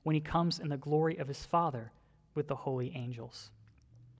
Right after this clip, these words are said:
It's actually in denying ourselves and following Jesus, no matter the cost,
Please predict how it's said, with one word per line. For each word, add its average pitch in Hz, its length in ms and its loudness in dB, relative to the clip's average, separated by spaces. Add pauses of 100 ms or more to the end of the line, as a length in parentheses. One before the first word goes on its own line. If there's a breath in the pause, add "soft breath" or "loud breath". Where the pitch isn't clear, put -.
(680 soft breath)
It's 180 220 6
actually 214 600 4
in 190 120 4
denying 170 580 4
ourselves 127 880 -4 (300 soft breath)
and 156 160 4
following 180 880 6
Jesus, - 760 -6
no 147 140 4
matter 147 280 4
the 131 80 -6
cost, - 600 0